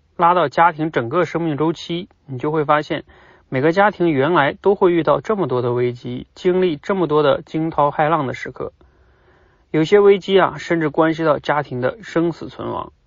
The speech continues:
所以，好的家庭里呢，一定有温馨，但不能说温馨是家庭的全部。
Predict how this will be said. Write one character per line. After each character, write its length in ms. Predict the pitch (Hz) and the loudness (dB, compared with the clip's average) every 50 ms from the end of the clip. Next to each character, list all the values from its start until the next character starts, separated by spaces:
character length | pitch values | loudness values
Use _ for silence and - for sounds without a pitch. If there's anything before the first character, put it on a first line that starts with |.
| _ | _
所 260 | - - - 143 151 160 | -20 -10 -2 0 0 0
以， 200 | 143 - - - | 0 -2 -6 -10
好 260 | - - - 135 123 | -10 -2 0 0 2
的 120 | 127 131 131 | 0 0 0
家 180 | - 180 185 | 2 2 2
庭 180 | 160 160 160 165 | 2 0 -2 -2
里 120 | 147 123 | -2 -2
呢， 240 | 117 123 127 127 - | -2 -4 -4 -6 -8
一 140 | - 135 139 | -8 -8 -6
定 160 | 165 196 190 | -2 0 0
有 120 | 165 131 110 | 0 0 0
温 300 | - - 143 160 165 170 | -2 -4 -4 -2 -2 -2
馨， 340 | 160 - 170 160 160 170 - _ _ _ _ _ _ _ _ _ | -4 -2 -2 -2 -2 -4 -6 _ _ _ _ _ _ _ _ _
但 220 | - 175 160 - - _ _ | 0 0 0 0 -2 _ _
不 100 | - 180 | -2 0
能 160 | 165 156 160 151 | 2 2 2 0
说 200 | - 156 156 156 | 0 0 2 2
温 220 | 165 175 180 175 | 4 2 2 2
馨 220 | 160 - 170 170 | 2 0 0 0
是 140 | 165 165 147 | 0 -2 -2
家 160 | - 160 151 | 0 0 0
庭 120 | 147 143 135 | 0 -2 -6
的 60 | 139 | -8
全 300 | 123 - - 113 113 123 | -8 -8 -8 -8 -6 -6
部。 180 | 147 175 226 | -6 -6 -6